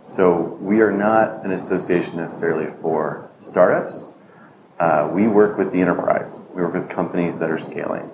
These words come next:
and we work with the C-level of that company. We're not necessarily an organization for startup or for software developers, for engineers,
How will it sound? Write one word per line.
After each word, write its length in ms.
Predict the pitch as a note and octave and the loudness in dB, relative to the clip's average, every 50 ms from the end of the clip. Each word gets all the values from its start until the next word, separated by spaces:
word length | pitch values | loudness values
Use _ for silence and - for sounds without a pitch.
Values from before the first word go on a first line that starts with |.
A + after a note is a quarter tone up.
| - - | -16 -12
and 140 | - F2+ F2+ | -6 -4 -2
we 80 | F#2+ F#2+ | 0 2
work 260 | F#2+ G2+ G2 - - | 2 2 2 2 0
with 140 | F2+ E2 - | -4 -4 -4
the 80 | D#2+ | -4
C-level 720 | D#2 - - - - F#2+ G2 F#2+ F2 F2 E2+ E2+ D#2 D#2+ D2+ | -6 -6 -10 -8 -4 -2 -2 0 4 6 6 6 6 4 -2
of 80 | D2 - | 0 2
that 200 | D2 C#2+ D2 - | 2 2 2 0
company. 400 | - - - - - G1+ G1+ - - - - - - - - - - - - - - | -4 -6 -8 -8 -8 -12 -14 -14 -16 -20 -20 -20 -20 -20 -20 -20 -20 -20 -18 -8 -2
We're 60 | F#2+ | 2
not 160 | F#2+ G2+ G2 | 2 4 4
necessarily 720 | F#2 F2+ E2+ - - - - - - G#2 G2+ G#2 G#2 G#2 G#2+ | 2 0 -4 -4 -10 -14 -10 -2 0 2 4 4 6 6 6
an 80 | G#2 G2+ | 6 4
organization 540 | G2 G2 F#2+ F#2 F#2 F#2 E2+ - - E2+ - | 4 2 0 0 0 -2 -4 -4 -6 -12 -8
for 120 | - F2+ | -8 -8
startup 720 | E2+ - - E2+ E2 E2+ E2+ E2 - - - - - - | -8 -4 -2 0 2 2 2 0 -2 -6 -12 -14 -8 0
or 120 | - G2 F#2+ | 0 0 2
for 140 | - F#2+ E2+ | 2 -2 -4
software 420 | - - G2 F#2+ G2 - G#2 G2+ | 0 2 2 2 4 4 2 2
developers, 840 | G2+ E2+ G2+ G2 G2 F#2+ F#2+ G2+ G2 F#2+ F#2+ F#2+ F#2+ F#2 F2+ - - - - - | 4 4 4 4 4 2 2 2 2 4 4 4 2 0 -2 -6 -12 -18 -12 -6
for 520 | - D#2+ D#2+ D#2+ D#2+ D#2+ D#2+ D#2+ D#2 D#2+ | -4 -2 0 0 0 0 0 -2 -2 -2
engineers, 580 | F#2+ F#2 F2+ F2+ G2 F#2+ G2 G#2+ B2+ - - | -4 -4 -4 -2 0 2 2 2 2 0 -4